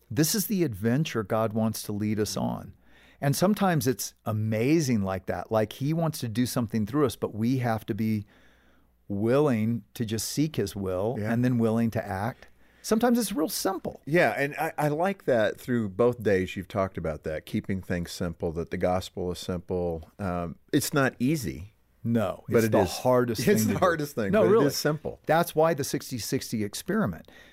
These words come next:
Speaker 1: is for sixty days. We're trying to reorient our habit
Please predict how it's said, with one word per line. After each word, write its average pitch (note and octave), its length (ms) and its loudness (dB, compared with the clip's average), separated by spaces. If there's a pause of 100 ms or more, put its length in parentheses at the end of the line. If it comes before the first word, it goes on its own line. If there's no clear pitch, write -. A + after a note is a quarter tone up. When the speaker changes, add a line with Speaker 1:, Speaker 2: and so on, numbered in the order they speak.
Speaker 1:
is B2+ 140 0
for C3 160 0
sixty D3+ 480 -2
days. B2 380 2
We're A#2+ 100 2
trying A#2 300 -2
to A2 100 0
reorient A2 1040 0
our G#2 160 0
habit A#2 600 -2